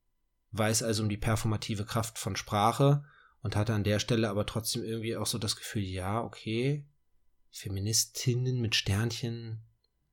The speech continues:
finde ich einfach trotzdem phonetisch nicht schön und sieht auch scheiße aus und hätte man sich vielleicht irgendwie auch anders auflösen können. Es gibt ja auch so absurde Beispiele jetzt, wie dass man dann immer von Schülerinnen und Schülern spricht und am Ende sagen aber mal alle nur Sus.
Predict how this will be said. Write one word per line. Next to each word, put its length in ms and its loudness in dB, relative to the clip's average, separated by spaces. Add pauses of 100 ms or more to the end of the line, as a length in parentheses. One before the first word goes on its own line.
(280)
finde 260 -4
ich 120 -6
einfach 180 -8
trotzdem 340 -4
phonetisch 500 -6
nicht 160 -2
schön 340 -2
und 100 -6
sieht 160 -4
auch 100 -4
scheiße 440 0
aus 300 -4
und 120 -6
hätte 140 -2
man 120 0
sich 120 -2
vielleicht 220 -6
irgendwie 200 -2
auch 120 -8
anders 380 0
auflösen 480 -6
können. 300 -8 (320)
Es 60 -14
gibt 120 2
ja 80 6
auch 40 4
so 120 4
absurde 360 4
Beispiele 400 2
jetzt, 180 -2
wie 60 0
dass 180 0
man 140 0
dann 260 -2
immer 280 -2
von 200 0
Schülerinnen 720 10
und 160 4
Schülern 400 12
spricht 500 4 (460)
und 120 2
am 100 2
Ende 220 6
sagen 200 8
aber 140 2
mal 140 2
alle 160 6
nur 160 8
Sus. 540 8